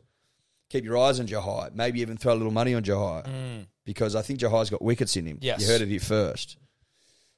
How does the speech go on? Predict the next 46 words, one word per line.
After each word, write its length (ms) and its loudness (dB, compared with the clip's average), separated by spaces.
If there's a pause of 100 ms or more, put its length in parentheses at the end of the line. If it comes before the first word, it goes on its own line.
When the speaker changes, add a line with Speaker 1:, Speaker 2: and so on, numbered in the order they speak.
(160)
Speaker 1:
Country 260 2
boy 180 6
arrested, 360 4
that's 200 4
fine. 380 4
I 140 6
never 260 6
thought 540 4 (240)
that 160 -2
we 140 2
would 180 0
be 100 0
rolling 380 4
out 100 0
the 60 -4
same 260 0
quartet 440 -2
throughout 240 -2
the 60 -8
summer. 260 0
It's 80 -4
a 60 0
long 200 0
summer. 460 -4 (180)
Speaker 2:
I 260 8
would 220 2
have 480 4 (840)
preferred 520 0
that 120 -4
we 180 -2
did 500 -6 (160)
if 200 -8
it 100 -8
was, 400 -6
it, 220 -8
for 120 -8
me, 400 0
it's 180 -8
like, 260 -2
if 100 -14
they're 120 -2
not 160 -2
injured, 440 -6
don't 240 -8
rest 280 -10
'em 200 -18